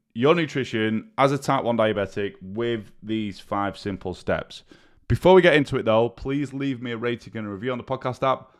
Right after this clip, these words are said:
as it does help me reach more Type one diabetics and positively impact our community. Also,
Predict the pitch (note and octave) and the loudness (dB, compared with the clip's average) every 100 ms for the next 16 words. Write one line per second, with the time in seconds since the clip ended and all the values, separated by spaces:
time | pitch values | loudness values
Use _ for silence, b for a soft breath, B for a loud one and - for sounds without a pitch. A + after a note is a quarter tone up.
0 | b - A2 F#2+ A2+ G2+ G2 A2+ - G#2 | b -10 -10 -8 -8 -8 -4 -6 -4 -8
1 | G2+ G#2 G2+ - - G#2 G#2 G2 - F#2+ | -8 -6 -8 -12 -10 -4 -4 -4 -10 -14
2 | F#2 F2 F2+ F#2 F2+ F2+ F2+ C3 D3+ - | -14 -14 -12 -10 -10 -10 -8 -8 -10 -12
3 | A2+ G#2 G#2 G2 - G2 G2 F#2+ G2 - | -16 -12 -12 -14 -14 -12 -12 -12 -14 -14
4 | F#2 - G#2 C#3 C3+ C#3 C#3 B2+ B B | -14 -12 -10 -8 -6 -4 -6 -6 B B
5 | B B - D#3+ E3 - B2 C3 E3+ E3 | B B 6 6 6 4 4 6 4 2